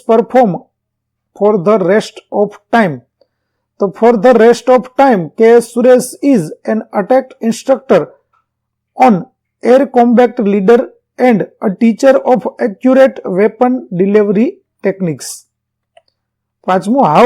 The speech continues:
old is Cookie? તો Cookie is forty-one years old. ત્યાર પછીનું, use the words, શબ્દોનો ઉપયોગ કરી વાક્ય બનાવવાના છે, જેમાં પહેલું, the plane turned and disappeared in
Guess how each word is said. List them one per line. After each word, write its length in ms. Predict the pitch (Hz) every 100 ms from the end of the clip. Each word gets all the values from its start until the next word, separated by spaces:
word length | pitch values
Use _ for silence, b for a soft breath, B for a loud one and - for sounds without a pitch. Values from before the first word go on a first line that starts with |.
| 269 285
old 160 | 269 285
is 120 | 220 247
Cookie? 320 | 202 240 233 _ _ _
તો 80 | 220 -
Cookie 280 | 226 202 277 285
is 120 | 226 151
forty-one 560 | 214 214 240 202 226 254
years 340 | 214 220 - _ -
old. 360 | 214 190 165 139 _ _ _ _ _ _ _ _ _ _ _ _ -
ત્યાર 160 | 247 240
પછીનું, 400 | 262 240 254 254 254 _ _ _ _ _ -
use 260 | 190 240 185 240
the 80 | 240
words, 240 | 254 185 - - _ _ 294 -
શબ્દોનો 420 | 220 208 208 220 214
ઉપયોગ 220 | 196 214 208
કરી 160 | 233 185
વાક્ય 300 | 180 - 202 226
બનાવવાના 400 | 262 240 196 175
છે, 100 | 175 147
જેમાં 180 | 175 185
પહેલું, 260 | 269 240 170 - _ _ _ _ -
the 220 | 147 214
plane 460 | - 247 277 294
turned 520 | 240 262 277 285 185 - - 247
and 100 | 254 - 180
disappeared 720 | 240 240 233 247 254 233 185 180 _ -
in 180 | 190